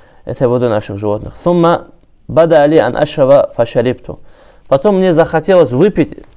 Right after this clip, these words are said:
воды, и я выпил оттуда. Фалямма рафа'ту ра'си «Каля я аха бани Абс,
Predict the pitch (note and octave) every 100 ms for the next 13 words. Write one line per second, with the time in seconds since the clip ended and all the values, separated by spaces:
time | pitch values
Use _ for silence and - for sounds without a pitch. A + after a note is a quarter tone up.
0 | - A#2+ C3+ E3+ G3 G#3 - - - -
1 | F3 F3+ - - C3+ F3 - A2+ A2 A2+
2 | F2 - - - - - - C#3+ F#3+ G3
3 | E3+ D#3+ G3+ D3+ D3+ D3 E3 - D3+ C#3+
4 | - - - - - - - - E3+ E3
5 | D3 E3 F3+ - - - - C3 D#3+ D3+
6 | C3 C#3 C#3+ - - - E3+ A3+ -